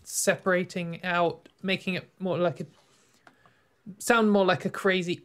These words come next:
evil process that you couldn't possibly object to. Obviously, no one wants to mutilate children, no one wants to kill babies,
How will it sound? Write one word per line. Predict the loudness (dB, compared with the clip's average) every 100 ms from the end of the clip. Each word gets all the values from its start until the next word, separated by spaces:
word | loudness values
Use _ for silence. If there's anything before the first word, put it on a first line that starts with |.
| -4
evil | 0 0 -2 -10
process | -4 -2 -2 -6 -14 -14
that | -12
you | -10
couldn't | -6 -6
possibly | -2 -4 -2 -4 -4
object | 0 -2 -2
to. | -6 2
Obviously, | 2 2 0 -4
no | -4 0 0
one | 0
wants | 0 -4 -6
to | -6
mutilate | -6 -6 -6 -6 -6
children, | -4 -4 -4 -2
no | 0 2
one | 0
wants | -2 -4
to |
kill | -6 -4 0
babies, | 2 2 0 -6 -6 -10